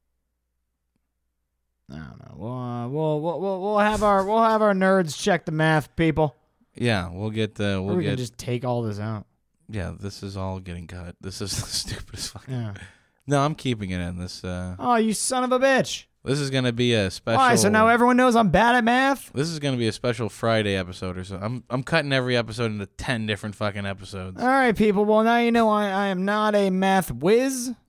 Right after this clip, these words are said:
Speaker 2: We're gonna be putting out, like, five shitty episodes a week.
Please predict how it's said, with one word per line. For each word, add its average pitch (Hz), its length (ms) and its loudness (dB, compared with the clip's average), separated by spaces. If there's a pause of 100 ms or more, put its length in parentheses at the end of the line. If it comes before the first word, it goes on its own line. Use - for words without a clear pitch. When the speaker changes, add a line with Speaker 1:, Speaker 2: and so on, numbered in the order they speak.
(560)
Speaker 2:
We're 98 120 -6
gonna 107 140 -4
be 95 220 -4
putting 95 260 -6
out, 92 160 -4
like, 90 140 -6
five 95 640 -4 (100)
shitty 92 440 -8
episodes 92 480 -10
a 90 60 -10
week. 90 400 -12